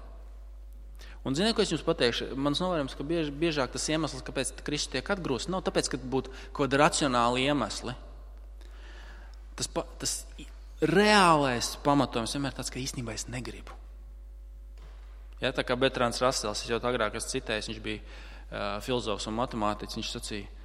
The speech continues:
"Es jau iepriekš gribēju, lai Dievu nebūtu, lai es būtu brīvs darīt to, ko es gribu." Ja?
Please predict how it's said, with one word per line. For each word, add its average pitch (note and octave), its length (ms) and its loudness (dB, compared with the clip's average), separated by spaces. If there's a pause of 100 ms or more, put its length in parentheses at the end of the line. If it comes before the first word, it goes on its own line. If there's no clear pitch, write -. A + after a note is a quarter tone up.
(260)
"Es - 120 -4
jau C3 80 0
iepriekš C3 380 0
gribēju, A#2 300 -2
lai A2 120 -2
Dievu A2+ 180 -4
nebūtu, A2 400 -8
lai G#2 80 -6
es G2+ 80 -8
būtu G#2+ 220 -8
brīvs A2+ 240 -6
darīt G#2 280 -8
to, F#2+ 120 -10
ko G2 120 -12
es F#2+ 120 -10
gribu." - 320 -12 (360)
Ja? G#2 140 -10